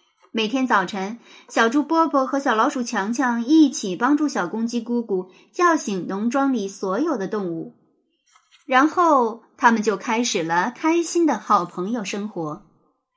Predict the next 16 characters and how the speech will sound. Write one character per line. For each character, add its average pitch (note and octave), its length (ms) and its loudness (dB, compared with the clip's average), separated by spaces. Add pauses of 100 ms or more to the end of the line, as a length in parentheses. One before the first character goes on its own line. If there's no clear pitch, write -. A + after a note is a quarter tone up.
(180)
他 G#3+ 140 -4
们 G#3+ 180 -4
一 C#4 140 4
起 G#3+ 180 -4
合 E3 300 -8
作， G3+ 360 -4 (100)
骑 D4 240 2
着 D#4+ 100 -2
一 D4 160 4
辆 C#4+ 180 0
自 C4+ 140 -4
行 B3 180 0
车 C#4+ 180 -2
去 C4+ 160 -6
兜 C4 180 -2
风。 C#4+ 380 -2